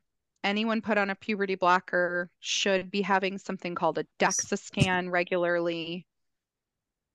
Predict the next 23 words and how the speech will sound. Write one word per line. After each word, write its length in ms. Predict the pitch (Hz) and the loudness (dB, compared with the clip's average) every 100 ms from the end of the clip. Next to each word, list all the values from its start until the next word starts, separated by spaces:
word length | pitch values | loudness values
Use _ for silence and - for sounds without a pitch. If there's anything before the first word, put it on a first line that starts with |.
| _ _ | _ _
Again, 400 | 190 180 208 202 | -6 0 0 0
it's 220 | 196 - | -4 -8
another 340 | 202 190 185 185 | -6 -2 -2 -4
thing 320 | - 175 175 | -4 -6 -4
where 120 | 170 | -2
the 100 | 170 | -2
doctors 500 | 170 160 - 175 - | 2 2 2 -8 -4
will 100 | 175 | -6
say, 580 | - 170 160 160 160 160 _ _ _ _ _ _ | -4 -2 0 0 -2 -6 _ _ _ _ _ _
"Oh, 180 | 220 208 | 4 4
well, 240 | 208 202 | 4 0
you'll 460 | 190 185 202 196 196 | -2 -2 -2 -2 -6
regain 760 | 190 196 180 196 190 185 190 | -6 -8 -2 2 4 2 0
all 300 | 180 175 175 | 0 2 2
of 180 | 175 175 | 0 -2
the 160 | 175 165 | -6 -6
loss 640 | 175 170 156 151 156 - - _ | 0 2 2 0 -4 -20 -20 _
once 260 | 165 165 - | -12 -10 -12
you 80 | 165 | -12
stop 340 | - 160 151 _ | -4 -2 -2 _
the 100 | 151 | -14
puberty 420 | - 147 - - | -12 -12 -10 -12
blocker." 500 | - - - - - | -8 -8 -8 -10 -14